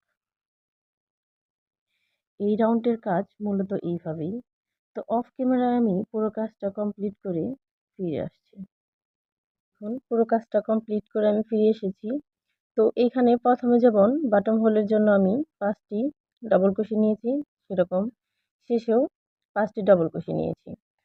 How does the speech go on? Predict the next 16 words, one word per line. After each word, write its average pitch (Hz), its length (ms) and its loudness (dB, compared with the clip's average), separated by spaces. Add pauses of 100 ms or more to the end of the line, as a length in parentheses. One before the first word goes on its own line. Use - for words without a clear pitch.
(160)
তো - 60 -2
আপনারা 202 260 4
ভা-, 190 220 -2
খেয়াল 202 260 0
করে 196 220 0
দিবেন। 180 280 0 (280)
তো - 120 -20
আমি 226 140 2
নেক্সট 233 360 2
রাউন্ডে 262 300 2
যাওয়ার 254 240 4
জন্য 240 200 2 (120)
আবারও 208 320 4
পাঁচটি 214 340 -4 (240)
ডাবল 196 260 2
কুশি 220 300 -8